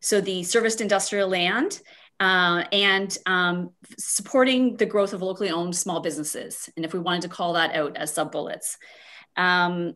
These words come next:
and then the last piece that I think we need to have a vote on is the, um, comments from Deputy Mayor Ward,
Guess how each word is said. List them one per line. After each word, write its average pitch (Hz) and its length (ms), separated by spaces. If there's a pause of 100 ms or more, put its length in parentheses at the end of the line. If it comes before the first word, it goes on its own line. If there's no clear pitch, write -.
(100)
and 202 120
then 196 160
the 196 220
last 254 480
piece 202 320
that 190 180
I 185 80
think 190 320
we 196 120
need 185 220
to 190 60
have 170 440
a 175 80
vote 180 260
on 170 320
is 165 280
the, 160 500
um, 156 180
comments 180 320
from 196 140
Deputy 175 260
Mayor 165 180
Ward, 156 400